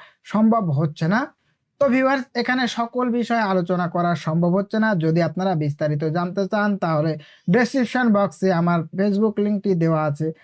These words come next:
সেখানে প্রবেশ করে বিস্তারিত জানতে পারবেন। সেখানে আমি এই সার্কুলারগুলো আপলোড করে দেব। তো ভিউয়ার্স, এখানে আপনারা দেখতে পাচ্ছেন আবেদনের ক্ষেত্রে বয়স সীমা আঠারো এগারো দুই হাজার চব্বিশ তারিখে ক্রমিক নং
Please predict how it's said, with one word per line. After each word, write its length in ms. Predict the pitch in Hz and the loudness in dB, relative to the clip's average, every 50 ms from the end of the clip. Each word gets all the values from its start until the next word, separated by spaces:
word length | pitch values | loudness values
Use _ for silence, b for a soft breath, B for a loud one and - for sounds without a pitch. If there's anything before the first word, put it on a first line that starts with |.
| b b b | b b b
সেখানে 440 | - 247 254 247 254 254 254 254 247 | -2 -2 0 0 0 0 0 -2 -2
প্রবেশ 420 | 233 - 190 170 165 175 151 147 | -2 0 0 0 0 0 -2 -4
করে 340 | - - 175 190 254 - - b b b b - 170 | -4 -4 -2 0 0 0 -2 b b b b -2 -2
বিস্তারিত 460 | 214 214 - - 214 208 208 196 220 | 0 0 0 0 0 0 0 0 0
জানতে 400 | 220 190 220 254 262 240 226 226 196 | 0 0 2 0 0 0 -2 -2 -2
পারবেন। 340 | - 165 156 143 147 147 | 0 0 0 0 0 0
সেখানে 420 | 147 - 214 247 240 269 262 262 277 | 0 0 0 0 0 0 0 0 0
আমি 280 | 269 - 208 196 196 202 | -2 0 0 0 0 0
এই 220 | 175 170 185 180 | 0 0 0 0
সার্কুলারগুলো 800 | 147 - 180 180 175 175 190 185 185 185 180 196 220 254 269 285 - _ - | 0 -2 -2 -2 -2 0 0 2 2 2 2 0 0 0 0 -2 -4 _ -6
আপলোড 360 | - 180 170 185 196 202 196 | -2 0 2 2 2 2 0
করে 300 | - - - 240 226 202 | -2 -4 -2 0 2 2
দেব। 260 | 170 156 139 131 127 - _ _ _ _ _ _ _ | 2 0 0 -2 -4 -8 _ _ _ _ _ _ _
তো 100 | 277 269 | 0 0
ভিউয়ার্স, 320 | 240 277 285 285 269 - - - | 2 2 2 2 0 -2 -4 -6
এখানে 260 | 240 220 247 254 262 | -4 -2 -2 -2 -2
আপনারা 280 | 254 240 233 220 202 | -2 -2 0 0 0
দেখতে 260 | 180 180 170 165 190 185 | 2 0 0 0 0 -2
পাচ্ছেন 300 | 180 185 - - 254 240 - | -2 -2 -2 -2 -4 -4 -2
আবেদনের 540 | 214 240 233 262 247 262 262 254 262 247 226 | -2 0 0 2 2 2 0 0 -2 -4 -6
ক্ষেত্রে 460 | - _ - 214 202 - - 202 175 147 | -8 _ -4 -4 -4 -2 0 0 2 2
বয়স 240 | 151 160 165 165 156 | 2 2 2 0 0
সীমা 440 | 147 - - - 156 151 147 135 139 B B B B B B - | -2 -6 -6 -4 -2 -2 0 -2 -2 B B B B B B -6
আঠারো 460 | 202 226 220 247 247 262 262 269 - - | -4 -4 -2 -2 0 0 0 -2 0 0
এগারো 340 | 196 190 185 180 175 175 165 | 0 0 2 2 2 2 2
দুই 140 | 180 190 | 2 2
হাজার 220 | 190 190 190 208 196 - | 2 2 2 0 -2 -2
চব্বিশ 380 | - 262 254 220 214 247 214 - | -2 0 0 2 2 0 0 0
তারিখে 400 | - 185 165 165 - 160 180 170 151 - | -2 -2 0 0 0 0 -2 -2 -2 -2
ক্রমিক 340 | 226 254 254 262 262 233 240 - | -2 0 2 2 0 0 0 0
নং 180 | 233 226 226 | 0 0 -2